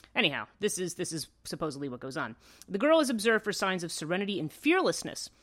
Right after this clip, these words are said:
and her horoscope is examined to ensure that it's complementary to the king's. It's important that there not be any conflicts, as she must confirm the king's legitimacy every year of her divinity. Hmm,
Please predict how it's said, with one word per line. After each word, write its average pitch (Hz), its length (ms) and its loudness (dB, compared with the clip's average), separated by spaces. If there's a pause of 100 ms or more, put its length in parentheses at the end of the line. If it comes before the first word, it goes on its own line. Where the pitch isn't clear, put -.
(220)
and 190 80 -4
her 208 100 0
horoscope 208 500 2
is 214 100 -4
examined 165 440 -2
to 165 120 -8
ensure 165 300 -2
that 151 120 -2
it's 147 100 -4
complementary 151 680 -4
to - 100 -16
the - 80 -18
king's. - 640 -6
It's - 180 -6
important 240 340 0
that 190 100 -2
there 180 100 0
not 165 160 2
be 160 120 -4
any 131 160 -4
conflicts, 254 600 -2
as 180 100 -6
she - 160 -6
must 165 280 -6
confirm 262 500 2
the 214 60 2
king's 190 300 -4
legitimacy 156 640 -2
every 156 220 -4
year 135 200 -2
of 139 120 -8
her 135 100 -8
divinity. 143 500 -4 (520)
Hmm, 175 400 2